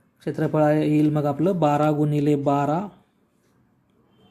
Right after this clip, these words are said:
बारा गुणिले बारा म्हणजे बाराचा वर्ग, बारा गुणिले बाराचं उत्तर येतं एकशे चव्वेचाळीस आणि सेंटीमीटरमध्ये लांबी, अ,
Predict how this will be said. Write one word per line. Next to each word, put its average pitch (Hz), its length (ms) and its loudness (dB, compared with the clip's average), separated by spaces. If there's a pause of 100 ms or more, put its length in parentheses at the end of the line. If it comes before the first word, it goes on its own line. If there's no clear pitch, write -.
(2500)
बारा 147 320 0
गुणिले 151 380 0
बारा 147 280 -2
म्हणजे 151 200 -4
बाराचा 147 460 -2
वर्ग, 151 300 0
बारा 147 280 -2
गुणिले 147 240 -2
बाराचं 143 240 -2
उत्तर 143 140 -2
येतं 147 180 -2
एकशे 147 420 -2
चव्वेचाळीस 151 1040 -2 (440)
आणि 160 200 -2
सेंटीमीटरमध्ये 170 840 0
लांबी, 160 400 0
अ, 156 140 0